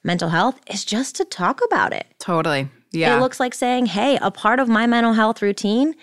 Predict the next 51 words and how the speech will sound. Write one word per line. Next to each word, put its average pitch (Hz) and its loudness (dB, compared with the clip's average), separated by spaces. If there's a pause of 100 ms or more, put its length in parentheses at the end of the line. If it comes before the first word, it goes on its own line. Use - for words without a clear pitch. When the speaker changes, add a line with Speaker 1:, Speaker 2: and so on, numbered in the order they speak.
(360)
Speaker 1:
is 202 0
that 220 4
I 247 4
take 254 0
medication. 220 -2 (200)
And 208 2
Speaker 2:
Uh-huh. 147 0
Speaker 1:
a 151 -2
part 240 4
of 233 2
my 208 2
mental 208 2
health 240 4
is 196 0
that 214 4
I 233 0 (300)
have 262 0
therapy 254 0
or 202 2
I 208 0
create 240 0
space 226 0
in 233 2
my 214 2
schedule 220 0
every 196 2
day 202 2
to 202 2
move 190 2
my 175 0
body." - -6 (140)
Speaker 2:
Yeah. 151 -2 (100)
Speaker 1:
Like, 254 0
it - 0
just, 277 -2
we're 302 0
just 359 -2
talking 349 2
about 57 -4
it. 52 -8
Speaker 2:
Yeah. 190 2
Speaker 1:
And 233 2
it's - -6
not 226 2
a 214 2
Speaker 2:
It 196 2
normalizes 156 -2
it. 117 -6
Speaker 1:
Mm-hmm, 185 -4
it 185 0
Speaker 2:
Mm-hmm. 156 2